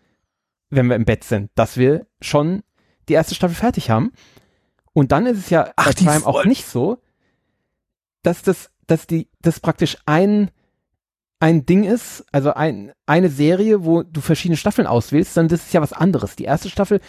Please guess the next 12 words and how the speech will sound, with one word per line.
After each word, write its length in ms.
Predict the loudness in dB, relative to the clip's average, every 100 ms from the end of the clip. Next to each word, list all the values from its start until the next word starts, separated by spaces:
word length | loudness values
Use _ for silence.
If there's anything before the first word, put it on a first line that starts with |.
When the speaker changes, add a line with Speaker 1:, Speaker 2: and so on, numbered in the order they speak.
| -12 -4
Speaker 1:
ist 100 | 0
ja 80 | 0
ein 80 |
anderes 380 | 0 0 0 -2
Objekt 420 | -2 0 0 -2
als 160 | -4 -2
die 120 | -2
zweite 300 | 0 -2 0
Staffel 300 | -2 -2 -2
bei 120 | -4
Prime, 340 | -6 -6 -8 -4
gell? 140 | -2